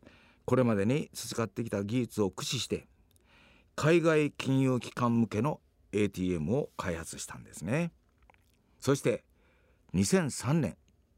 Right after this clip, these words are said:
販売を開始しました。さらにですね、治安の悪い地域への設置を想定をしてですよ、金庫の周辺を日本の国内向け製造よりもなんとですね、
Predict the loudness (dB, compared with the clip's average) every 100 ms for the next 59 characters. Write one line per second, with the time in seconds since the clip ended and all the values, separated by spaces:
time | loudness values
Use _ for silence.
0 | _ _ _ _ 0 2 2 0 -2 -4
1 | -6 -8 -8 -8 -10 -16 -20 -20 _ _
2 | _ _ _ _ -8 -2 2 2 0 -6
3 | -14 -16 -20 -20 _ _ -20 -20 _ _
4 | -2 2 4 6 6 6 4 2 0 -2
5 | 0 0 0 0 0 -6 _ _ _ _
6 | _ -2 0 0 0 0 2 0 0 0
7 | -2 -2 -2 -4 -6 -10 -12 _ _ _
8 | _ _ _ 0 4 4 2 0 0 0
9 | 0 2 0 0 -2 -8 _ _ _ _
10 | 2 4 6 4 4 2 0 -8 _ _
11 | _ 0 4 4 4 2 2 0 0 2
12 | 2 4 6 4 2 -2 -4 0 2 0
13 | -6 -8 -12 -14 -18